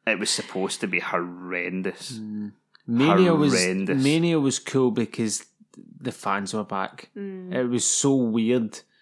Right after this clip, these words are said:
Speaker 2: watching it and, and the fans reacting to everything again.
Speaker 1: Yeah.
Speaker 2: You know what I mean? That was, that was cool.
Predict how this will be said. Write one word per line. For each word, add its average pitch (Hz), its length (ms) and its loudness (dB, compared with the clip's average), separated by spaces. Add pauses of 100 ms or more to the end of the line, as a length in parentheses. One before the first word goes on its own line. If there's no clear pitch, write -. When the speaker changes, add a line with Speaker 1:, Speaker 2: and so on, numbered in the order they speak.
(520)
Speaker 2:
watching 127 540 0
it 123 260 -4
and, 113 380 -4
and 110 480 -4 (760)
the 120 160 -6
fans 110 540 -2
reacting 107 560 -2
to 127 100 -6
everything 120 300 -2
again. 120 260 0
Speaker 1:
Yeah. 98 420 2
Speaker 2:
You 131 120 -6
know 120 80 -2
what 113 80 -4
I 120 40 -2
mean? 123 120 0
That 127 200 2
was, 135 180 -2
that 135 260 2
was 131 160 -2
cool. 113 400 0